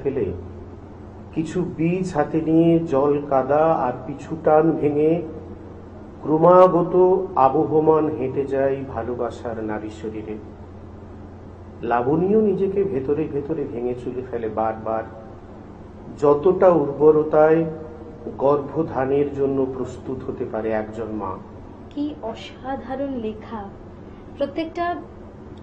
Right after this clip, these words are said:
Speaker 2: কথা, প্রত্যেকটা অক্ষরের মধ্যে একটা, আহ, সিম্বল আছে। বীজ বপনের সঙ্গে মাতৃত্বের যে ব্যাপারটা,
Speaker 1: আঙ্গিক, এক খুব
Speaker 2: আঙ্গিকটা
Speaker 1: আঙ্গিকটা তুলে ধরার চেষ্টা করি।
Speaker 2: ভীষণভাবে ভালো লাগলো। আর কি কবিতা আছে?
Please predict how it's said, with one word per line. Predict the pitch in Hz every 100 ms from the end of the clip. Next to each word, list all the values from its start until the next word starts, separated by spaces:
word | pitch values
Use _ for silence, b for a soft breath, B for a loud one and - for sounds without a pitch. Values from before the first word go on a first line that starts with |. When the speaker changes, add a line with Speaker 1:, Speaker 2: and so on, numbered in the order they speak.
| - -
Speaker 2:
কথা, | 262 247 - 285 294
প্রত্যেকটা | 269 254 269 - 277
অক্ষরের | 240 - - 285 277
মধ্যে | 254 254 - 262 214 B B B -
একটা, | 226 269
আহ, | 262 202 208 214 208
সিম্বল | 262 254 254 262
আছে। | 233 214 - 208 - B B B B B B - -
বীজ | 254 277 302 277
বপনের | 277 269 294 311
সঙ্গে | 302 - 294 294 277
মাতৃত্বের | 226 220 - 277 - - 285 240
যে | 285 285 - - - 220
ব্যাপারটা, | 196 190 240 - 226 202 -
Speaker 1:
আঙ্গিক, | 117 117 123 - -
এক | - - - -
খুব | -
Speaker 2:
আঙ্গিকটা | 233 247 294 302 247
Speaker 1:
আঙ্গিকটা | 208 240 - 120 113 117 - -
তুলে | 123 110
ধরার | 107 107
চেষ্টা | 247 -
করি। | 285
Speaker 2:
ভীষণভাবে | 302 226 233 226 262
ভালো | 214 214 214
লাগলো। | 202 190 202
আর | 226 240 240
কি | 302
কবিতা | 254 214 214
আছে? | - - -